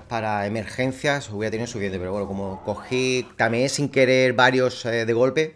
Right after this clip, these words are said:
por una urgencia que me salió en un anterior capítulo, pues, eh, me he juntado aquí con tres, cuatro, y bueno, con este,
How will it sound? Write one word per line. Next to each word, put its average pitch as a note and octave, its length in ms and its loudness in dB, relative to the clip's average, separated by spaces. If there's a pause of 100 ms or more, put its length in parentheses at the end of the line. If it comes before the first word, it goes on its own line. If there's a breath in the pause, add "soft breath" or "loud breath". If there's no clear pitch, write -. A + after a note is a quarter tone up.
(120)
por G2 140 -6
una G#2+ 280 -2
urgencia A2+ 540 -2
que A#2 100 4
me A#2 140 -2
salió B2+ 360 2
en G#2 680 -2 (380 loud breath)
un G#2+ 80 -8
anterior A#2+ 360 2
capítulo, C3+ 600 0
pues, B2+ 360 -2
eh, G#2 200 -2
me G#2+ 120 0
he - 20 -2
juntado B2 380 2
aquí C3 240 0
con G#2+ 540 -2 (340)
tres, D3 640 -4
cuatro, C#3+ 580 -2
y A#2+ 120 0
bueno, A#2+ 260 2
con A2+ 120 -2
este, D3 420 -4